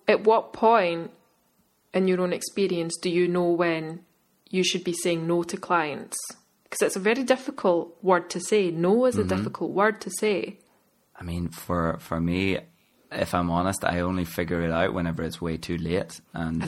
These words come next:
Speaker 1: think
Speaker 2: uh,
Speaker 1: that's the same for
Speaker 2: and
Speaker 1: everybody, isn't it?
Speaker 2: it's, yeah, you, you only figure it out whenever you're completely swamped with stuff and you're really forced to,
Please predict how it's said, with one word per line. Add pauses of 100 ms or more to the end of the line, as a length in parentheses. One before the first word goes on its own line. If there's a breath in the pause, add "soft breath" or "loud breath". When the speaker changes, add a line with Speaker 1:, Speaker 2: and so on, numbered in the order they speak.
(140)
Speaker 1:
think
Speaker 2:
uh,
Speaker 1:
that's
the
same
for
Speaker 2:
and
Speaker 1:
everybody,
isn't
it?
Speaker 2:
it's, (160)
yeah,
you, (300 loud breath)
you
only
figure
it
out
whenever
you're
completely
swamped
with
stuff
and
you're
really
forced
to,